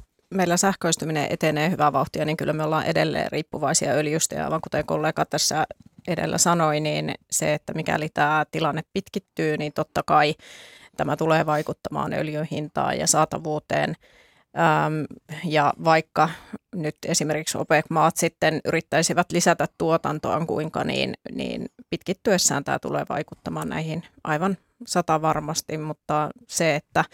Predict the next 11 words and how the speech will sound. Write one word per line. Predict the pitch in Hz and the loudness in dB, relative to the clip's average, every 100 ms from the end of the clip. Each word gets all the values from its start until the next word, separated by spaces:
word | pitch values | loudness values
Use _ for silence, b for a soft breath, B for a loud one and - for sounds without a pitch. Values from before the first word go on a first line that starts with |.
| B B B B B - | B B B B B 0
se | - | 2
korostaa | 170 180 170 - - 165 | 4 6 4 4 4 6
entisestään | 165 175 170 151 - - 147 156 | 6 4 4 2 2 0 -2 -2
sitä | 147 - | -4 -2
meidän, | 151 147 147 151 - B B B B - | 0 0 0 -2 -4 B B B B -8
ö, | - - 175 | -6 -6 -4
Suomen | - 185 175 160 147 | 2 4 4 4 2
osalta | 147 - 143 - 135 127 151 B B 190 - - | 0 0 0 0 0 0 -4 B B -18 -18 -10
omavarmuuden | - 165 147 147 147 147 147 - 143 | 0 2 4 2 0 -4 -2 -4 -4
ja, | - - - - - | -2 0 0 -4 -6
ja | - - 143 | -4 -2 -2